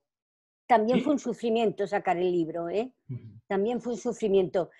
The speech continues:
Speaker 1: Lo que pasa es que fuimos muy positivos el uno para el otro, absolutamente positivos, ¿eh?
Speaker 2: Ahí iba yo.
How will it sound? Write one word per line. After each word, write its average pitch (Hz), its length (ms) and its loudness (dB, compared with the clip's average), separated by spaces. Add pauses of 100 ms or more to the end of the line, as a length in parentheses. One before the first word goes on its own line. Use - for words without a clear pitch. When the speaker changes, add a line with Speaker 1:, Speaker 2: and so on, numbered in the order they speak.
(200)
Speaker 1:
Lo 220 120 2
que 220 120 0
pasa 226 280 0
es 233 60 -6
que 233 120 2
fuimos 220 320 0
muy 226 240 0
positivos 202 720 -2
el 175 120 -2
uno 175 240 0
para 165 180 0
el 160 100 -2
otro, 165 360 -8 (260)
absolutamente 208 800 0
positivos, 156 760 -6 (120)
¿eh? 185 160 -6 (160)
Speaker 2:
Ahí 165 260 4
iba 160 200 4
yo. 110 320 -4